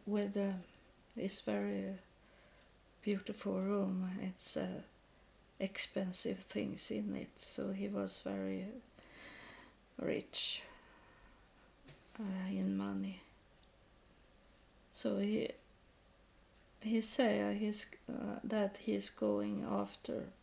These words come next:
of, after these people that live today that is, is from his line, he says, so he's going to help you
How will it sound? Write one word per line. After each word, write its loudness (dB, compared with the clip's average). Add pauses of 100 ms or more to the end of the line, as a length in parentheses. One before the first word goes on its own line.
(1700)
of, 2 (120)
after 2 (200)
these 0
people 2
that 2 (120)
live 2
today 2
that 0
is, 0 (1400)
is 2
from 0
his 0
line, 0 (500)
he 0
says, 0
so -2
he's 0
going 4
to 0
help 2
you 0